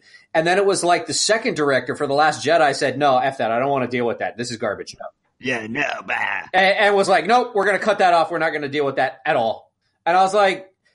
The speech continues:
Speaker 1: because it, they made such a big deal out of it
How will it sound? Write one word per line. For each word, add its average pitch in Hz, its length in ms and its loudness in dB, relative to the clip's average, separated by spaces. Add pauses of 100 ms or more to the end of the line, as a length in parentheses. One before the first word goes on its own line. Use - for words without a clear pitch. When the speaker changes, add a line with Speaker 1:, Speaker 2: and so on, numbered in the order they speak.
Speaker 1:
because 226 320 -2
it, 220 300 0
they 202 100 0
made 233 220 -2
such 254 320 -2
a - 40 -4
big 180 240 0
deal 220 260 -2
out 127 200 0
of 107 80 -10
it 117 160 -8